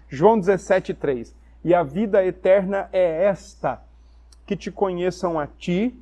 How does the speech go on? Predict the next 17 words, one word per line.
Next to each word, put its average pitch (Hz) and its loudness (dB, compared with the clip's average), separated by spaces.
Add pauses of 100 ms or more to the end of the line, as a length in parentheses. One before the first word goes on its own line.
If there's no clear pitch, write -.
(380)
o 175 2
único 226 2
Deus 165 -4
verdadeiro, 160 0 (360)
e 185 2
a 220 4
Jesus 185 0
Cristo, 202 -4 (460)
a 151 -10
quem 185 0
envia-, 139 -4
enviaste." 151 -6 (640)
Como 349 4
eu 277 6
posso 226 2
ser 208 2
salvo 143 2